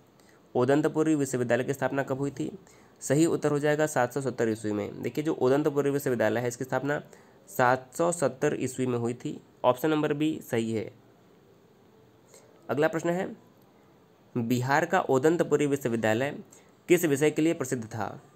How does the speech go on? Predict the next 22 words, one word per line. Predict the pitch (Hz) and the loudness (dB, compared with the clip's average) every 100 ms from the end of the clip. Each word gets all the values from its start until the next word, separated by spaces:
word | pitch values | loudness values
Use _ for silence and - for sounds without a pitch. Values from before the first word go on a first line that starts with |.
| - - - | -20 -12 -6
बिहार | 110 117 127 | -2 2 2
का | - 156 - - - - - | 2 -2 -4 -14 -20 -20 2
ओदंतपुरी | 127 143 156 156 160 | 6 8 6 4 2
विश्वविद्यालय | 156 151 147 143 147 | 2 0 0 2 2
किस | 147 143 151 147 143 - - _ _ - | 0 0 2 2 2 -2 -14 _ _ -8
विषय | 123 131 | -4 -2
के | 135 | 0
लिए | 139 | 0
प्रसिद्ध | 135 135 135 139 | 0 -2 -2 -4
था? | 147 - - - - - - | -6 -8 -18 -20 -20 -20 -2
सही | 131 143 | 0 2
आंसर | - 135 143 | 0 0 0
हो | |
जाएगा | 135 143 151 | 0 2 0
तंत्र | 147 139 135 | 2 0 2
विद्या | 120 113 113 | 0 0 0
के | 113 | 0
लिए। | 123 | 0
जो, | 135 143 | 2 0
जो | - 131 147 | 0 2 2
बिहार | 131 131 135 | 4 2 2
का | - 156 | 0 -2